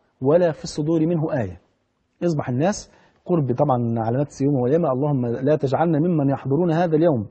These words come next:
يعني قرب أيام ال-، قرب قيام الساعة، الناس تيجي تصبح الصبح تفتح المصاحف تلاقي الورق أبيض، يدور في صدره عن آية لا يجد آية. ليه؟ لأن شرار الخلق هيكونوا هم اللي موجودين في الوقت ده،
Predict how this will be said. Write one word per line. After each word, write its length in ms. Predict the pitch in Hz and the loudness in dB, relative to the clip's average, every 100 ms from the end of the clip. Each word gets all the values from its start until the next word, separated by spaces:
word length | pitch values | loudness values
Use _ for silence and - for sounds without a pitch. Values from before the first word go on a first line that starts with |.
| - _ _ _ _ | -14 _ _ _ _
يعني 640 | 135 139 135 131 131 131 127 | 0 2 2 2 0 -2 -2
قرب 420 | - 196 151 139 | -2 0 2 2
أيام 320 | 139 139 165 | 2 2 2
ال-، 520 | 135 120 120 120 127 | 0 0 -2 -2 -4
قرب 260 | - 175 135 | -4 -2 0
قيام 220 | - 160 | 0 0
الساعة، 420 | 147 - 190 220 - - _ _ | 0 0 0 0 -4 -16 _ _
الناس 520 | 143 135 135 147 214 - | 0 2 4 2 0 -2
تيجي 200 | 233 208 | 0 0
تصبح 340 | 233 - 151 | -2 -4 -10
الصبح 360 | 147 - - - | -4 -4 -4 -4
تفتح 420 | - 269 - 175 | -2 0 0 0
المصاحف 580 | 170 151 214 - 208 - _ _ _ - | 0 0 -2 -4 -8 -12 _ _ _ -2
تلاقي 220 | 160 170 | 0 0
الورق 340 | 180 180 - | -2 -4 -6
أبيض، 260 | 160 135 113 - - _ _ _ _ 139 | -4 -2 -2 -6 -20 _ _ _ _ 0
يدور 420 | 139 247 220 180 | 4 4 4 0
في 160 | - | -2
صدره 340 | 151 226 165 156 | -4 -2 0 2
عن 160 | 165 170 | 0 -2
آية 260 | 214 226 214 | -2 -2 -2
لا 220 | 160 170 196 | 0 2 2
يجد 200 | 156 143 196 | 0 -2 0
آية. 260 | 156 101 - _ _ 135 | 0 -2 -10 _ _ 2
ليه؟ 260 | 170 240 - _ _ _ - | 2 2 -4 _ _ _ -8
لأن 320 | 156 156 143 | -2 2 2
شرار 400 | - 147 185 269 | 2 4 6 4
الخلق 360 | 214 - 247 196 | 2 -2 -2 -2
هيكونوا 280 | 170 233 202 | -2 0 0
هم 140 | 226 | 2
اللي 100 | 208 | 2
موجودين 240 | 180 185 233 | 2 2 0
في 80 | 196 | 0
الوقت 240 | 220 - | 0 0
ده، 180 | 196 | -2